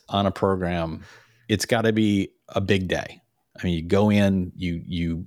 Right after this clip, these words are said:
are being told by the executives, "Yeah, you, you are gonna be our person in this seat."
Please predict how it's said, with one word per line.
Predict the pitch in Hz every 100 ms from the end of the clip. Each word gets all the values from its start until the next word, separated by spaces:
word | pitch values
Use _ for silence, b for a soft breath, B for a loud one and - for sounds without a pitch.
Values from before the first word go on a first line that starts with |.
| -
are | 95
being | 87 92
told | 87 - 117 113
by | 98 95
the | 95
executives, | 92 87 95 101 95 87
"Yeah, | 85
you, | 87 95 117 120
you | 101 101 120 139 123
are | 110 110
gonna | 101 104
be | 95 92
our | 95 92
person | - - 85 - 80
in | 82
this | 85 90
seat." | - - -